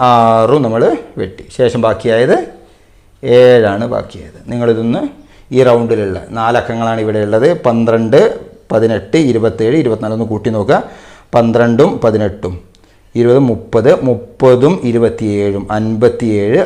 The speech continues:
അൻപത്തിയേഴും ഏഴും അറുപത്തിനാല്, അറുപത്തിനാലാണ് ആൻസർ കിട്ടുക. അതായത് ആൻസർ എന്ന് പറയുന്നത് ഈ നാല് കളങ്ങളുടെ രണ്ട് കോർണറിലുമുള്ള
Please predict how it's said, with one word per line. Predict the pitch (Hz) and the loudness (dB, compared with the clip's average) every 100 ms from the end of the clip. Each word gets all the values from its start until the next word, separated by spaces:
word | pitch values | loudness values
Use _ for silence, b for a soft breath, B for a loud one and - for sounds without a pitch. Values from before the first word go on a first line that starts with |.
| 127 | 0
അൻപത്തിയേഴും | 117 117 117 - 113 110 110 110 113 120 214 226 113 | 0 0 0 -2 -4 -4 -2 0 0 0 -2 -4 -6
ഏഴും | 107 95 87 - 104 | -4 -4 -8 -6 -4
അറുപത്തിനാല്, | 104 101 101 - 311 370 - _ _ _ _ _ - 131 123 104 87 - | -2 -4 -4 -2 -4 -6 -16 _ _ _ _ _ -10 -2 0 0 -4 -4
അറുപത്തിനാലാണ് | 113 113 110 107 104 101 117 151 | -2 0 -2 -4 -2 -2 0 -2
ആൻസർ | 107 - 92 | -4 -8 -10
കിട്ടുക. | 92 101 | -8 -4
അതായത് | 107 107 147 135 | -2 0 0 0
ആൻസർ | 113 113 117 | -4 -4 -2
എന്ന് | 113 107 | -2 0
പറയുന്നത് | 104 104 104 107 185 349 - B B - 156 | 0 -2 -2 2 2 2 -6 B B -2 0
ഈ | 226 - - 135 | 0 -4 -4 2
നാല് | 135 139 156 151 | 4 4 4 2
കളങ്ങളുടെ | 117 110 107 104 101 147 214 - - - _ _ 127 | 0 0 -2 -2 2 0 0 -8 -20 -20 _ _ 0
രണ്ട് | 135 135 139 151 190 190 | 2 4 4 4 2 4
കോർണറിലുമുള്ള | 131 131 139 143 147 143 147 147 131 110 110 117 | 4 6 6 4 4 4 4 4 2 0 0 2